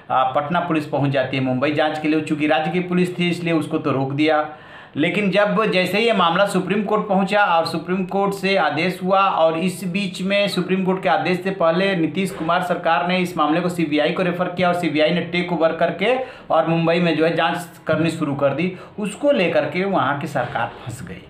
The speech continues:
क्योंकि अब सीबीआई को रोक नहीं सकती थी। इसी बीच में सुप्रीम कोर्ट भी मामला चला गया था।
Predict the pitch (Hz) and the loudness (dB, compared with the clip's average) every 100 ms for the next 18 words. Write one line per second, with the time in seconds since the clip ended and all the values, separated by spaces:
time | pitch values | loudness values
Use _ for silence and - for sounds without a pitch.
0 | - 139 170 170 170 151 160 170 160 143 | -8 -4 -2 -2 0 2 2 2 0 0
1 | 151 175 180 - 185 180 175 156 143 131 | 0 0 -2 -4 -6 -2 -2 -2 -2 -2
2 | 135 120 117 143 151 170 156 180 165 165 | -6 -6 -6 -4 -2 -2 0 2 2 2
3 | 170 170 165 160 156 143 143 | 2 2 0 2 0 0 -6